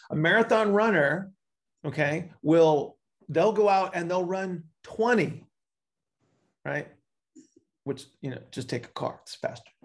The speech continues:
But, but they, but as part of their training, like, like they will run twenty miles in a row,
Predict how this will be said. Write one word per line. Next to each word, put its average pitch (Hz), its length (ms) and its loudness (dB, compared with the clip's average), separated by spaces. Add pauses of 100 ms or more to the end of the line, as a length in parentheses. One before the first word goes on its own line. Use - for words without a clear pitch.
(800)
But, 160 260 2
but 151 140 0
they, 175 180 4
but 175 260 -2
as 160 120 0
part 160 180 0
of - 40 -2
their 196 80 0
training, 196 280 0
like, 139 220 -4
like 127 160 -6
they 151 120 -2
will 165 200 0
run 170 240 -4
twenty 127 400 -12
miles 147 480 0
in 147 80 -2
a 151 80 0
row, 165 240 0